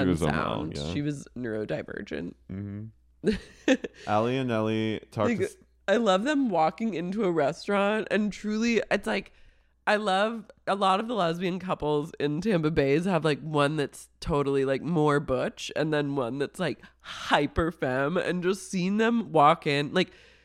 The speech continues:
Speaker 2: seeing Allie walk in with Nelly on her arm, who's wearing a lingerie top, just tits fucking out, like,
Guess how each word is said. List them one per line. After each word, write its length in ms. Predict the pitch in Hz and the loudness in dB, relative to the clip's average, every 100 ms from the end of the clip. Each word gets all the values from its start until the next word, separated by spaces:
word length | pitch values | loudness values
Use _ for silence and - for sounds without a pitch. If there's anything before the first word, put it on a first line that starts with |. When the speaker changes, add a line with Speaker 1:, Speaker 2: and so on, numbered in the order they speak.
| _ - | _ -6
Speaker 2:
seeing 380 | 226 220 294 - | 0 2 2 6
Allie 360 | 151 147 165 | 6 8 4
walk 380 | 165 117 139 170 | 4 2 2 2
in 220 | 151 147 | 0 0
with 180 | 165 165 | -2 -4
Nelly 520 | 180 147 139 156 165 | -2 2 2 2 2
on 280 | - 139 143 | 0 0 0
her 220 | 180 180 | 0 0
arm, 300 | 113 135 139 | 2 0 0
who's 180 | 185 160 | -2 -2
wearing 240 | 156 160 | -2 0
a 80 | 151 | -2
lingerie 600 | 151 139 131 170 208 233 | -2 0 0 0 0 0
top, 400 | 208 175 143 - | 0 0 0 0
just 160 | 170 170 _ | -6 -10 _
tits 540 | - - - 180 - - | -12 -6 -4 -4 -6 -4
fucking 400 | 202 196 175 - - | -4 -4 -6 -6 0
out, 320 | 127 127 131 | 2 2 2
like, 200 | 160 156 | 0 0